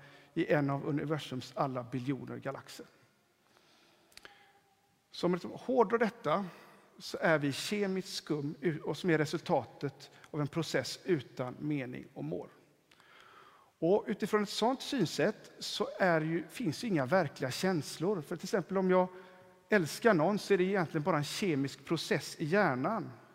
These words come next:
Kärleken till mina barn eller till min fru, det finns inte egentligen.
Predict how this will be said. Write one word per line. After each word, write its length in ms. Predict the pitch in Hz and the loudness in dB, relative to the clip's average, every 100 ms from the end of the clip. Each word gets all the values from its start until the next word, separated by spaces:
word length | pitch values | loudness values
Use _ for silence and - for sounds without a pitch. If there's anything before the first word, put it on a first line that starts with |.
| _ _ _ - _ | _ _ _ -20 _
Kärleken 600 | - 214 165 143 139 170 | 2 6 6 4 2 0
till 180 | 202 196 | 0 0
mina 240 | 202 208 | 2 0
barn 440 | 180 143 127 151 | 4 2 4 2
eller 160 | 175 175 | 0 -2
till 140 | 180 | -2
min 120 | 180 175 | -2 -2
fru, 220 | 185 151 | -2 -2
det 160 | 147 | -2
finns 440 | 151 - 180 131 - | -2 -2 -4 -6 -8
inte 220 | 269 - | -8 -2
egentligen. 480 | 127 120 - - | -2 -2 -10 -12